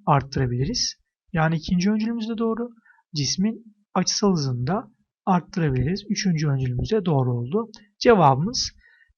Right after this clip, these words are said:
bir, iki ve üç olacaktır. Şekildeki dişliler merkezlerinden geçen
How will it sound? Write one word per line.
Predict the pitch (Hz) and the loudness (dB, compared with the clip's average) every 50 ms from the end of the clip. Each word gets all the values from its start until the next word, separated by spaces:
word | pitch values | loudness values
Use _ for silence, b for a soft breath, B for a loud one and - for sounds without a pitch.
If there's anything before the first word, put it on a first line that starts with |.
| _ - | _ -8
bir, | 240 202 226 202 | -2 2 2 4
iki | 160 - - - 151 156 | 2 2 0 0 0 0
ve | |
üç | 196 233 247 - - - - - | 0 0 0 -2 -4 -4 -2 0
olacaktır. | 208 175 151 139 180 226 - - - 165 - - - - - - - - - - - _ _ _ _ _ _ _ _ _ _ _ _ _ _ _ _ _ _ _ _ _ _ _ _ _ _ _ _ _ _ - | 2 2 4 4 2 0 -2 -4 -4 -4 -4 -4 -6 -10 -12 -12 -14 -20 -20 -20 -20 _ _ _ _ _ _ _ _ _ _ _ _ _ _ _ _ _ _ _ _ _ _ _ _ _ _ _ _ _ _ -10
Şekildeki | - - - - - - - 180 175 202 202 208 277 247 | -6 -2 0 0 0 0 -2 -2 -2 -2 -4 -4 -6 -6
dişliler | - 254 - - - 165 147 160 185 196 | -4 -4 -4 -2 -2 -2 -2 -2 -2 -2
merkezlerinden | 190 175 175 175 165 - - 196 175 170 190 180 185 202 226 233 208 | 0 0 0 -2 -2 -2 -2 -2 0 0 0 0 -2 -2 -2 -2 -2
geçen | 175 156 - - 180 180 | -2 -2 -2 -2 -4 -4